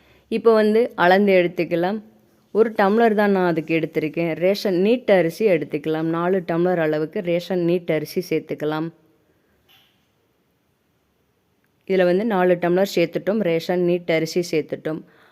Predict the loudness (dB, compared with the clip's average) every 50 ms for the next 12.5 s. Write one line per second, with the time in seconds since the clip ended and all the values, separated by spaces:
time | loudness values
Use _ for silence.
0 | _ _ -2 0 0 0 -2 -4 -2 0 0 0 0 0 -2 -2 -2 -4 -4 -4
1 | -2 -2 -2 -2 -4 -6 -8 -8 -8 -6 -4 -4 -2 0 0 2 4 4 2 2
2 | -2 -4 -2 -2 -2 0 -2 -4 -4 -4 -4 -4 -2 -4 -4 -4 -4 -6 -4 -4
3 | -6 -8 -6 -4 -6 -4 -6 -8 -10 _ _ _ _ _ _ _ _ _ _ _
4 | _ _ _ _ _ _ _ _ _ _ _ _ -4 2 4 4 4 4 4 4
5 | 4 4 4 6 4 4 4 4 2 0 2 4 4 4 4 4 4 2 2 2
6 | 4 4 2 2 0 0 2 4 4 4 4 2 2 2 2 2 2 0 0 -2
7 | -4 -4 -2 -2 0 -2 -2 -4 -4 -4 -2 -2 -4 -4 -6 -6 -6 -6 -6 -4
8 | -4 -2 0 2 2 2 0 0 0 -2 -2 -4 -4 -6 -12 _ _ _ _ _
9 | _ -6 -4 -4 -2 -2 -2 -2 -2 -2 0 0 0 0 -2 -4 -6 -8 -8 -8
10 | -6 -6 -6 -6 -8 -6 -6 -4 -4 -6 -6 -6 -6 -6 -6 -8 -14 _ _ _
11 | _ _ _ _ _ _ _ _ _ _ _ _ _ _ _ _ _ _ _ _
12 | _ -6 -4 0 2 2 4 2 2